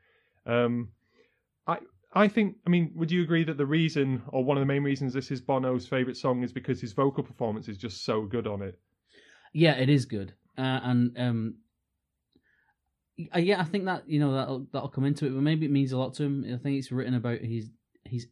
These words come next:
Speaker 2: eldest daughter or his eldest child. I'm, I'm not sure which one.
Speaker 1: Well, I heard that it was written about, um, Edge's, one of Edge's daughters, who Bono is the godparent of. But I think it could apply to, um,
Speaker 2: It's,
Speaker 1: to
Speaker 2: it's certainly about chi-, the,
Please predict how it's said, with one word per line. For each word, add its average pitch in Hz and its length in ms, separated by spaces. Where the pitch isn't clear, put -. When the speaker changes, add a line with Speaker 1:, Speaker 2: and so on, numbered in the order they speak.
Speaker 2:
eldest 139 680
daughter 151 500
or 113 160
his 113 160
eldest 127 340
child. 139 540
I'm, 117 280
I'm 117 180
not 123 220
sure 117 320
which 113 320
one. 123 220
Speaker 1:
Well, 165 120
I 208 120
heard 202 160
that 160 100
it 143 40
was 143 120
written 139 160
about, 131 380
um, 120 500
Edge's, 156 460
one 160 180
of 151 80
Edge's 127 280
daughters, 113 440
who 123 420
Bono 120 240
is 113 160
the 113 220
godparent 110 600
of. 107 200
But 151 140
I 170 60
think 208 180
it - 100
could 131 120
apply 123 300
to, 117 360
um, 107 280
Speaker 2:
It's, 214 140
Speaker 1:
to - 60
Speaker 2:
it's - 100
certainly 185 360
about 127 260
chi-, 139 140
the, 127 180